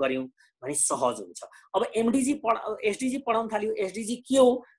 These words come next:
भनेर हामी जान सक्छौँ। अघि मैले भने जस्तो यसको इन्ट्रोडक्सनका दिन्छौँ, यो फोर पी, फाइभ पीमा कन्सेप्ट छ, यो चाहिँ qualitative बेस छ भनेर हामी कुरा गर्छौँ। अनि त्यसपछि यो उपलब्धि भयो भने हाम्रो देशको कन्टेक्स्टमा के छ त भन्दा अब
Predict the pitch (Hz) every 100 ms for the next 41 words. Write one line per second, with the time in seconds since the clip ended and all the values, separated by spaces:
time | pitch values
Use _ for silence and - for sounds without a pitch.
0 | - 160 202 147 165 165 165 165 165 180
1 | 170 170 165 147 123 123 156 - _ -
2 | - 151 156 165 160 175 170 156 160 165
3 | 147 143 - 151 151 165 170 - - 147
4 | 147 180 180 165 165 156 165 165 165 170
5 | - _ _ _ _ 151 165 143 - 143
6 | 151 185 185 170 175 - 180 170 - _
7 | - 120 156 127 123 131 165 160 151 -
8 | 151 - _ - 247 262 269 285 247 233
9 | 226 220 302 - - 190 233 240 226 175
10 | 117 175 214 190 214 107 165 220 208 202
11 | 220 190 185 196 - 196 247 247 254 196
12 | - _ _ _ 196 226 226